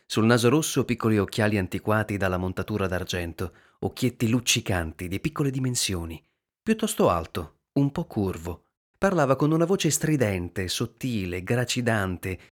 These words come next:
e, tra le tante stranezze, aveva anche la seguente. Quando affermava qualcosa con autorità e sicurezza, il professore tramutava il dito indice della mano destra in un uncino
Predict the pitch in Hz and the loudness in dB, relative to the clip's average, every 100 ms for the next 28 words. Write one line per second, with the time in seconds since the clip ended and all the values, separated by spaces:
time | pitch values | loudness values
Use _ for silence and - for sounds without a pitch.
0 | _ 113 104 - 104 104 104 107 101 92 | _ 0 0 0 0 0 2 0 0 0
1 | - 107 95 - 113 - - 135 131 143 | 0 0 0 0 -2 -4 -2 0 0 -2
2 | 143 123 107 104 92 95 82 92 - _ | -4 -4 -4 -4 -2 -4 -4 -8 -10 _
3 | _ _ _ - 151 135 127 - 123 131 | _ _ _ 2 4 4 2 2 2 4
4 | 143 127 - 113 - 139 127 113 156 147 | 2 0 2 2 2 2 2 2 2 2
5 | 131 123 123 117 127 127 110 - 127 113 | 2 0 0 0 0 0 -2 -2 -2 0
6 | 127 - - 139 _ - 113 107 131 139 | 0 0 -4 -4 _ 0 0 2 2 2
7 | - 175 147 131 131 147 147 127 127 165 | 2 2 2 2 2 2 4 2 2 2
8 | 147 117 98 101 104 107 110 143 131 120 | 2 2 0 0 0 2 2 2 2 0
9 | 151 - 147 - 175 175 175 175 - 123 | -2 -2 -2 0 2 2 2 0 0 0
10 | 98 85 | 0 -2